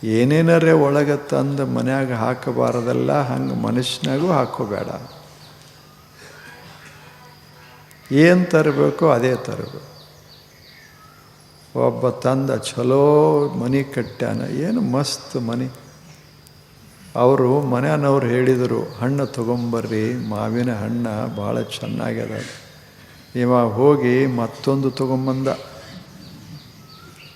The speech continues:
ಏನು ಮಾಡೋದು?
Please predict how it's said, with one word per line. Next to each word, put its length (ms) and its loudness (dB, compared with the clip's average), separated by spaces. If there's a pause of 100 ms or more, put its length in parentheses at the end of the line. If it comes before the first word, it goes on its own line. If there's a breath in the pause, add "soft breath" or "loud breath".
(1700)
ಏನು 240 -6
ಮಾಡೋದು? 520 -10